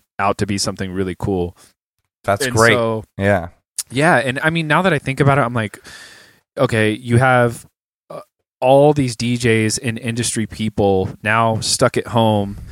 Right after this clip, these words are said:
Speaker 1: and can go to any gig at, just by hopping on their laptop.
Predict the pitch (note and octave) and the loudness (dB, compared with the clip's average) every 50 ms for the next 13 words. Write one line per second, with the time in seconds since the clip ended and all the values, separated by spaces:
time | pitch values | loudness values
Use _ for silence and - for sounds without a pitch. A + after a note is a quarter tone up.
0 | - - - - - - A2+ A2 A2 G#2+ G#2+ - - A#2+ G#2+ G#2 A#2 A2+ A2+ A2+ | -16 -18 -18 -12 -6 -2 0 0 0 0 -2 -6 -6 -6 0 2 4 4 4 2
1 | G#2+ - - C3 C3 C3+ B2 A#2 A2+ A#2+ A#2 A2+ A2 G#2 F#2+ F#2+ G2+ G2+ - - | 0 -2 -2 -2 0 -2 -2 0 0 2 4 4 4 2 2 -2 -6 -10 -14 -16
2 | _ _ _ _ _ _ _ - A#2+ G#2+ A2 - A#2 - - - A#2 A2 G2+ F#2+ | _ _ _ _ _ _ _ -8 -8 -6 -4 -4 -4 -4 -2 0 0 0 0 -2
3 | - - - - - A2 - A#2 G#2+ G2+ G2 F#2 F2+ F#2 F#2+ G2+ G#2+ G#2+ - - | -6 -14 -4 0 0 0 2 0 -2 -2 -2 -2 -2 0 0 -2 -2 -4 -4 -4
4 | G2 F2+ F2 D#2 - | -4 -4 -4 -6 -10